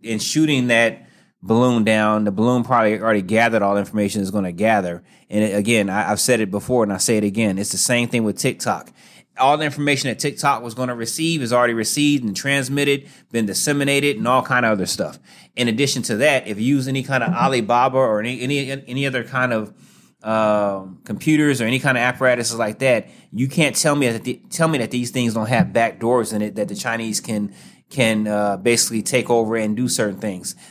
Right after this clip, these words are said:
They've probably been doing this for years because the back doors that the Chinese are using are the same back doors that the American government's been using to spy on its people and to, and to do other nefarious things. So theoretically, all these governments are in cahoots, and they, they've been doing a lot of these things for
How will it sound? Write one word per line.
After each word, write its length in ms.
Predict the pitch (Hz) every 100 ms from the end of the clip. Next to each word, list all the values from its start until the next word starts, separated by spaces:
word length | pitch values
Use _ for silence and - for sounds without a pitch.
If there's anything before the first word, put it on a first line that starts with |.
| -
They've 160 | 123
probably 240 | 156 156 139
been 60 |
doing 120 | 131 127
this 100 | -
for 100 | 120
years 440 | 120 127 82 - - - -
because 420 | 120 139 123 107
the 80 | 107
back 340 | 95 139 120
doors 280 | 131 131 123
that 80 | 117
the 100 | 101
Chinese 420 | 135 135 147 139
are 40 | 147
using 340 | 160 147 151
are 120 | 120
the 80 | 107
same 400 | - 139 143 139
back 240 | 131 117
doors 260 | 120 123 117
that 80 | 107
the 60 |
American 400 | 104 113 123 120
government's 340 | 110 131 123 95
been 140 | 107
using 380 | 110 113 107 107
to 120 | 104
spy 280 | - 123 117
on 100 | 110
its 80 | 107
people 540 | - 175 175 185 175 - - - _
and 160 | 127
to, 100 | 117
and 120 | 127 107
to 100 | 110
do 200 | 131 127
other 160 | 127
nefarious 540 | 117 107 127 120 110 -
things. 320 | 117 95 95
So 440 | - 110 107 98 _ - _ _
theoretically, 520 | 160 147 160 147 131
all 220 | 123 147
these 160 | 160 127
governments 420 | 113 117 113 107
are 60 | 110
in 80 | 104
cahoots, 540 | 104 117 123 - - - _ -
and 160 | 127
they, 60 | 123
they've 180 | 120 127
been 120 | 123
doing 200 | 127 117
a 60 |
lot 180 | 113 123
of 40 | 139
these 140 | 120
things 400 | - 110 113 107
for 400 | - 120 113 104